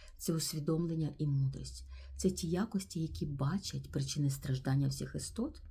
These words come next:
і також шлях із цього страждання, із цього коловороту самсари. Будові дії, абсолютно всі будові дії, є втіленням цих природних якостей.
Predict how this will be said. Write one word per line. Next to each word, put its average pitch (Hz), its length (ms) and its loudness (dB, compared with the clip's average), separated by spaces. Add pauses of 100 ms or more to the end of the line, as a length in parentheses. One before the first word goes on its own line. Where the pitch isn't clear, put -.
(400)
і 190 60 4
також 190 320 2
шлях 151 680 -2 (400)
із - 320 0
цього 156 320 -4
страждання, 135 800 -2 (320)
із 190 140 0
цього 160 240 2
коловороту 139 560 2
самсари. - 600 -4 (1800)
Будові 175 640 4
дії, 147 680 0 (260)
абсолютно 175 560 -2
всі - 300 -2
будові 139 360 -2
дії, 151 540 -4 (800)
є 160 360 2 (360)
втіленням 170 800 2
цих - 300 -4
природних 139 760 2
якостей. - 600 -4